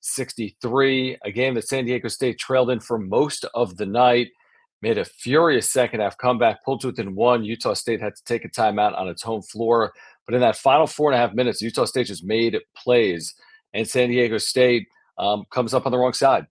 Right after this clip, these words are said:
of a sixty-eight sixty-three final score. Um, we'll get into all of it over the next, let's say, thirty or so minutes. Just wanted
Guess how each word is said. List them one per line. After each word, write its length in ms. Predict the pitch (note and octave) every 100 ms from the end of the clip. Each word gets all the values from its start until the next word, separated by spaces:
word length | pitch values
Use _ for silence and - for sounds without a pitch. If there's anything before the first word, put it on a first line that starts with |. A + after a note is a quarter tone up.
| -
of 160 | F2+ G2+
a 60 |
sixty-eight 760 | F#2+ - B2+ - A#2+ A2 A2 A2 -
sixty-three 920 | - A#2+ - G#2 - G#2 G2+ F#2 - _ _ _ _ _
final 440 | - B2+ A#2 G2 - -
score. 640 | - - C#3+ C#3+ C#3 C#3 - G2+
Um, 180 | G#2
we'll 120 | A2+ B2+
get 120 | D#3
into 180 | D#3+ C#3+
all 200 | C#3+ C#3
of 80 |
it 100 | D#3+ D#3+
over 220 | - B2
the 40 | B2+
next, 220 | B2 -
let's 140 | C#3
say, 80 | D3
thirty 360 | C3+ C#3 C3 B2+
or 200 | A2 A2
so 480 | - B2+ A2+ G#2 -
minutes. 400 | F#2+ A2+ A#2 -
Just 160 | G#2+
wanted 240 | A2 G#2+